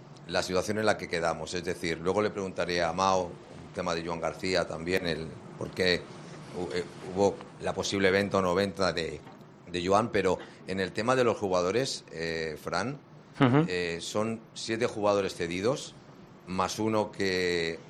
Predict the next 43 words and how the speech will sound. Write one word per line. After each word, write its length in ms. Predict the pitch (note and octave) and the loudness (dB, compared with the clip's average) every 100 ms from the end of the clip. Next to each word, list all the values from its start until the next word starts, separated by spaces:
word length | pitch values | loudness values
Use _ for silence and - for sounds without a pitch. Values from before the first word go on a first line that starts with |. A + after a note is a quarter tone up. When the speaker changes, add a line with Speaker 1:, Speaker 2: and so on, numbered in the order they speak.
| - | -10
Speaker 1:
estaba 340 | - F2+ F2+ | 0 4 4
libre, 340 | G2 G#2+ G2 | 4 2 2
que 80 | E2+ | 0
solo 220 | E2 F#2 | 0 0
firmó 260 | F2+ F#2 F2 | 0 0 -2
un 120 | E2 | -2
año. 340 | D2+ F2 B2 D#3 - - - - - - - - | -4 -2 -2 -2 -12 -20 -20 -20 -20 -20 -20 -10
Eh, 200 | E2+ F2+ E2 | -2 0 0
estás 260 | - G2 | 0 0
intentando, 800 | A2 G2+ G2+ F#2+ G2 G2+ G2+ G#2 - | 2 2 0 4 4 6 4 4 0
bueno, 200 | E2+ E2+ | -6 -4
pues 160 | F2 E2 | -4 -8
explicar 340 | - E2+ E2+ | -6 -4 0
un 120 | G2 F#2+ | 0 2
poquito, 580 | F#2 G2+ G2 G2 F#2+ - - - - - - | 2 2 2 6 4 2 -16 -18 -18 -18 -6
eh, 360 | F#2 F2+ F2 E2+ - - - | 0 2 2 -2 -12 -20 -8
qué 100 | G2 | -2
es 120 | F#2+ | 2
las, 200 | G#2+ G2 - - - - | 2 2 0 -14 -12 0
por 180 | F#2 | 0
qué 120 | E2+ A#2 | 4 4
la 100 | A#2+ | 4
situación 480 | A2+ F#2+ F2 F#2+ | 4 -2 0 -2
actual 300 | E2+ - F#2 | -2 0 2
de 80 | E2+ | 2
todo 280 | E2 E2+ D#2+ | -2 -2 -2
esto, 300 | D#2+ - B2+ - - - | -2 -2 -4 -4 -20 -10
pero 100 | F2 | -4
esta 140 | F#2+ G#2 | -2 -2
situación 380 | G2+ F#2 G#2+ | 0 0 0
viene 180 | G2+ G2+ | 0 2
de 60 | G#2 | 2
hace 180 | F#2+ F2 | 2 -2
tiempo, 400 | G2 A#2 F2+ E2 | -2 -2 -2 -4
porque 360 | E2 D#2 E2 | -4 -6 -2
hace, 380 | D#2+ - F2+ E2+ - - - - - | -2 0 -2 -2 -8 -18 -18 -18 -10
bueno, 160 | E2 E2 | -6 -4
porque 320 | F2 D#2 E2+ | -6 -8 -6
no 260 | E2 F2 A2+ | -4 2 4
se 200 | - A2+ | 4 4
ha 80 | G2 | 4
gestionado 580 | - F#2+ - F#2 F#2+ E2+ | 4 -4 -2 0 2 2
bien 280 | F#2 G2 | 2 0